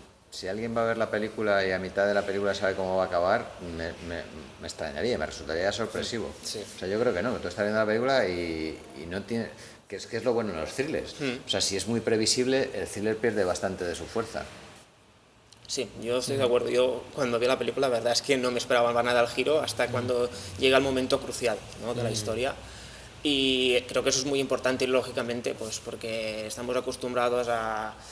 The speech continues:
Speaker 2: ah, que es muy difícil a-, al espectador sorprenderle de alguna
Speaker 1: Mm,
Speaker 2: forma,
Speaker 1: sí.
Speaker 2: ¿no? Y que lo haga la, la historia, pues,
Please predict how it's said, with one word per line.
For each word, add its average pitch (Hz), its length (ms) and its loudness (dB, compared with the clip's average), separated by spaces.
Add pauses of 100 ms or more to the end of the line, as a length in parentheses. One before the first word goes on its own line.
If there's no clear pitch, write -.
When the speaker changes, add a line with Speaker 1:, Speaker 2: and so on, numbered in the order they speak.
(500)
Speaker 2:
ah, 135 300 0
que 147 80 0
es 139 80 -4
muy 160 140 0
difícil 160 420 2
a-, 127 120 6
al 131 160 2
espectador 127 500 2
sorprenderle 135 540 2
de 127 60 6
alguna 127 220 2
Speaker 1:
Mm, - 40 -8
Speaker 2:
forma, 127 260 2
Speaker 1:
sí. 113 60 0
Speaker 2:
¿no? 135 80 4
Y 147 60 4
que 143 120 4
lo 131 80 8
haga 123 160 6
la, 127 280 6
la 123 120 4
historia, 123 440 2
pues, 123 300 -2